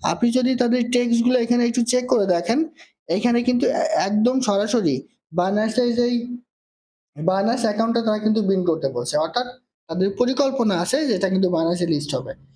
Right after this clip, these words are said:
সেহেতু এখানে আপনারা কাজ করেন, ভালো ধরনের প্রফিট ইনশাল্লাহ আপনারা হান্ড্রেড পার্সেন্ট পাবেন।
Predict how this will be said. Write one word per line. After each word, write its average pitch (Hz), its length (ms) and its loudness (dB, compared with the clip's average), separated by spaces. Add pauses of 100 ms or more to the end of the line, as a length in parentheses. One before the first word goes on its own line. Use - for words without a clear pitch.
(760)
সেহেতু 226 420 0
এখানে 226 300 2
আপনারা 220 220 0
কাজ 185 280 -2
করেন, 240 340 0
ভালো 185 220 2
ধরনের 196 300 0
প্রফিট 214 360 0
ইনশাল্লাহ 196 380 0
আপনারা 196 200 -2
হান্ড্রেড 175 320 -4
পার্সেন্ট 214 320 -2
পাবেন। 240 320 0